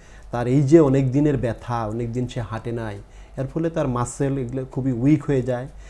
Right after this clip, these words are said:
সেগুলি মাসেলকে একদম স্ট্রেংথে ফেরত নিয়ে আসা, এই জন্য প্রপার একটা রিহ্যাবিলিটেশন, ফিজিওথেরাপি এগুলি করা, ক্লোজ মনিটরে করার পরে করলে সে কিন্তু একটা সুন্দর, আহ, এই জয়েন্ট প্রতিস্থাপনের পরে যে একটা আউটকাম, সেটা সে পাবে।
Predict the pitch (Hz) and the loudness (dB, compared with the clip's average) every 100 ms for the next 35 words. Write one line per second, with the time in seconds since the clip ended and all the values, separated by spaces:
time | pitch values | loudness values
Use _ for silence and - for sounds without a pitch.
0 | - - - 151 143 180 175 143 131 - | -20 -16 -4 0 4 6 6 6 4 0
1 | 143 135 147 135 - 127 - - 127 131 | -4 -2 -4 -4 -4 -6 -6 -2 2 2
2 | 139 135 131 127 131 127 117 110 127 127 | 2 -2 -2 -2 -2 -2 -2 -4 -6 -6
3 | 147 143 160 160 160 131 143 135 127 - | -4 -2 0 0 0 0 2 0 -2 -4
4 | 120 123 123 131 131 127 113 123 120 123 | 0 2 2 2 0 -4 -8 -8 -8 -6
5 | 117 123 123 120 117 139 170 - - - | -4 -4 -4 -6 -6 -8 -10 -14 -20 -18
6 | - 120 120 139 139 131 123 156 - 131 | -10 -4 0 0 0 0 0 -4 -8 -6
7 | 135 127 123 127 127 131 139 135 131 127 | 0 0 0 0 -2 -4 -4 -4 -4 -4
8 | - 131 156 175 - 160 175 196 - 139 | -4 -4 -4 -6 -2 0 0 -2 -6 -6
9 | 135 123 113 - 110 120 117 110 101 - | -4 -4 -6 -8 -10 -8 -8 -6 -8 -12
10 | - - - 107 104 113 117 107 113 113 | -20 -16 -8 -6 -6 -8 -8 -6 -6 -6
11 | 110 127 - 120 120 120 - 120 113 113 | -6 -6 -4 -8 -6 -8 -6 -6 -6 -4
12 | 113 123 131 - 120 151 113 104 - 104 | -2 -2 -2 -8 -8 -8 -10 -12 -14 -12
13 | 95 - - - | -12 -12 -14 -18